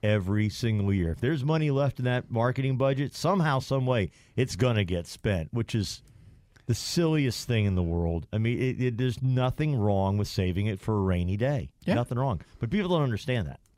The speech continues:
Speaker 1: But
Speaker 2: Yeah, and even if you've got a contract, you know, hey, can I roll this over into the first part of the year?
Speaker 1: Yeah.
Speaker 2: 'Cause, again, the first part of the year tends to be open. And it doesn't mean a business should be only trying to advertise when,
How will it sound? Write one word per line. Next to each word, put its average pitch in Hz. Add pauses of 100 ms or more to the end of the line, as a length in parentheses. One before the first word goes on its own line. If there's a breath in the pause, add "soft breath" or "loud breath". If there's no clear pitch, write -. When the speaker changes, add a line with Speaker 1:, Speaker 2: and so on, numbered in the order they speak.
Speaker 1:
But 90
Speaker 2:
Yeah, 262
and 302
even 233
if 214
you've 220
got 208
a 196
contract, 175
you 143
know, 143
hey, 147
can -
I 139
roll 139
this 143
over 131
into 123
the 117
first 123
part 117
of 110
the 104
year? 104
Speaker 1:
Yeah. 113
Speaker 2:
'Cause, 151
again, 190 (500 loud breath)
the -
first 101
part 123
of 147
the 175
year 185
tends 123
to -
be 117
open. 110
And 254
it 262
doesn't 294
mean 180 (440 soft breath)
a -
business 170
should 156
be 143 (100)
only 160
trying 135
to 127
advertise 123
when, 123